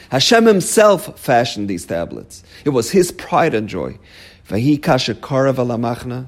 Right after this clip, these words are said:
and as soon as Moshe nears the camp, "Vayaras ha'egel," and he sees the calf, he becomes enraged, and he throws down the luchos. "Vayishaber oisam," and he shatters them. So let's imagine the scene.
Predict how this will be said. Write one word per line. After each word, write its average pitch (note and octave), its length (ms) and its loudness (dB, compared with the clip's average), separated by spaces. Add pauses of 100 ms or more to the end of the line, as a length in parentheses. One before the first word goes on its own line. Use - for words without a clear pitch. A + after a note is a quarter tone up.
and A#2 100 -6
as B2 100 -4
soon F3 240 0
as D3+ 140 2
Moshe D3 340 -2
nears D3 280 0
the C3+ 120 -4
camp, D3+ 400 -6 (220)
"Vayaras C#3+ 540 2
ha'egel," D3+ 560 0
and A#2 100 -4
he - 20 -2
sees D#3 280 -4
the C3+ 100 -4
calf, D#3 460 -6 (240)
he C#3+ 100 0
becomes F#3 480 0
enraged, D3 500 0 (240)
and A2+ 140 -2
he A2 60 -2
throws F#3 440 4
down C3+ 220 0
the G2+ 100 -6
luchos. F2+ 460 -10 (220)
"Vayishaber C#3+ 560 4
oisam," F#2 400 -2 (180)
and G#2+ 140 -2
he F2+ 40 -4
shatters C3+ 520 0
them. - 280 -14 (720)
So - 160 -6
let's G#3+ 240 0
imagine A2 440 -2
the F2+ 80 -6
scene. B1+ 280 -14